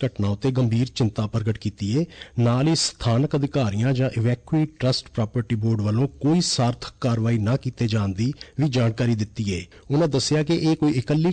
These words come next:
ਘਟਨਾ ਨਹੀਂ ਹੈ ਤੇ ਇਸ ਤੋਂ ਪਹਿਲਾਂ ਵੀ ਇਸ ਤਰ੍ਹਾਂ ਦੀਆਂ ਖਬਰਾਂ ਆਈਆਂ ਨੇ। ਬੁਲਾਰੇ ਨੇ ਕਿਹਾ ਕਿ ਪਾਕਿਸਤਾਨ ਵਿੱਚ ਧਾਰਮਿਕ ਘੱਟ ਗਿਣਤੀਆਂ ਅਤੇ ਉਹਨਾਂ ਦੇ ਧਰਮ ਸਥਾਨਾਂ ਨੂੰ ਨਿਸ਼ਾਨਾ ਬਣਾਉਣਾ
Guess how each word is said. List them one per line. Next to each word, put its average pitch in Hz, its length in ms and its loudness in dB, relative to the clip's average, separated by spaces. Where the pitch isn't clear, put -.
ਘਟਨਾ 113 260 0
ਨਹੀਂ 120 340 2
ਹੈ 196 80 0
ਤੇ 165 120 0
ਇਸ 147 180 0
ਤੋਂ 147 120 0
ਪਹਿਲਾਂ 175 360 2
ਵੀ 131 220 4
ਇਸ - 120 0
ਤਰ੍ਹਾਂ 123 240 0
ਦੀਆਂ 117 200 2
ਖਬਰਾਂ 107 320 -2
ਆਈਆਂ 104 340 0
ਨੇ। 90 180 -6
ਬੁਲਾਰੇ 117 340 2
ਨੇ 113 100 0
ਕਿਹਾ 113 220 0
ਕਿ 147 120 -2
ਪਾਕਿਸਤਾਨ 110 600 -2
ਵਿੱਚ 135 240 -2
ਧਾਰਮਿਕ 117 400 -2
ਘੱਟ 120 160 -4
ਗਿਣਤੀਆਂ 117 540 0
ਅਤੇ 127 140 -2
ਉਹਨਾਂ 123 180 2
ਦੇ 127 160 0
ਧਰਮ 104 200 -2
ਸਥਾਨਾਂ 113 420 0
ਨੂੰ 135 220 2
ਨਿਸ਼ਾਨਾ 113 420 0
ਬਣਾਉਣਾ 104 400 0